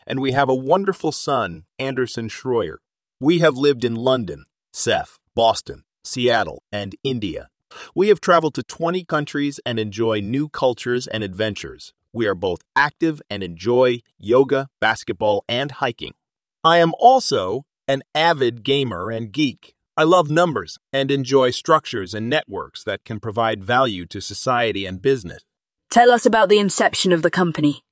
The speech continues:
Speaker 2: How did it all start?
Speaker 1: It all started in the late nineties with a simple idea.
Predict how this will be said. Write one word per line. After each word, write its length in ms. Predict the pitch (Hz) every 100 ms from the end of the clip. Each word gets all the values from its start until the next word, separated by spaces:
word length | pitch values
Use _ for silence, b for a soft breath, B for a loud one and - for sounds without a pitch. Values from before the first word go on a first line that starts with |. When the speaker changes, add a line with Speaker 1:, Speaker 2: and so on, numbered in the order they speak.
| _
Speaker 2:
How 180 | - 233
did 160 | 233 226
it 100 | 220
all 140 | 220
start? 720 | 208 - 240 214 151 - - _ _ _ _
Speaker 1:
It 120 | - 180
all 180 | 220
started 500 | 220 - 185 170 117
in 100 | 110
the 60 | 107
late 300 | 107 123 -
nineties 600 | 117 120 113 82 71 - _ _
with 140 | 127
a 40 | 120
simple 460 | - 160 143 120
idea. 560 | 110 107 90 110 104 73